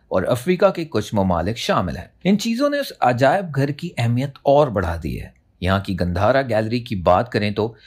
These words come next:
पेशावर के बाद लाहौर म्यूजियम में गंधारा सल्तनत का एक बड़ा ख़जाना मौजूद है, जिसमें सिकरी, जमालगढ़ी से लाया गया वो खूबसूरत स्टोपा भी शामिल है,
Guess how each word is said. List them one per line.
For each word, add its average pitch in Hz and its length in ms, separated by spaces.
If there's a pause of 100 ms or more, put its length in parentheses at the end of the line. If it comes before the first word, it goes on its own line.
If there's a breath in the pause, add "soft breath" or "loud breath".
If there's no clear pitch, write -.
(140 loud breath)
पेशावर 208 500
के - 140 (100)
बाद 110 320
लाहौर 104 380
म्यूजियम 104 300
में 98 200
गंधारा 117 480
सल्तनत 107 580
का 120 80
एक 110 300
बड़ा 165 360
ख़जाना 98 520
मौजूद 98 400
है, - 140 (460)
जिसमें 90 280
सिकरी, 143 420 (320)
जमालगढ़ी 120 680
से 123 160
लाया 101 320
गया 123 200
वो 127 200
खूबसूरत 151 600
स्टोपा 147 460
भी 165 160
शामिल 127 440
है, 76 160